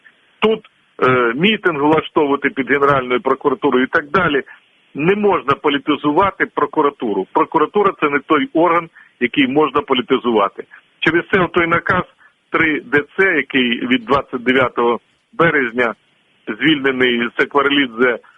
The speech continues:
з формулюванням за грубе порушення правил прокурорської етики,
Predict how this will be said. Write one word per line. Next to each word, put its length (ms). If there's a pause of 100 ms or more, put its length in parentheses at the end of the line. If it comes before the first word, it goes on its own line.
(340)
з 460
формулюванням 920
за 260 (320)
грубе 300
порушення 580
правил 400
прокурорської 720
етики, 540